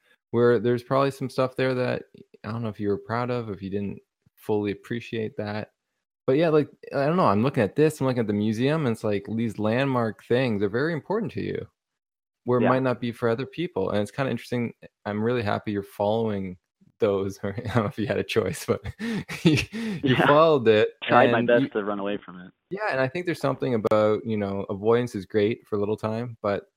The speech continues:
Speaker 1: you know, like, it, there's a certain point where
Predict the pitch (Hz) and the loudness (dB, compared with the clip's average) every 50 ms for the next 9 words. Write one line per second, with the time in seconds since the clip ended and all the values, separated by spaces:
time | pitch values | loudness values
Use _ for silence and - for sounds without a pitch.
0 | _ _ _ _ - 107 98 101 104 101 98 98 107 - - _ - 107 104 98 | _ _ _ _ -8 -6 -6 -4 -4 -4 -4 -4 -6 -8 -8 _ -6 -6 -6 -6
1 | - - - - 113 - - 123 120 113 104 - _ 127 139 143 - 104 101 101 | -6 -12 -10 -10 -10 -6 -4 -4 -4 -4 -6 -6 _ -4 -4 -4 -4 -2 -2 0
2 | 98 98 | 0 -2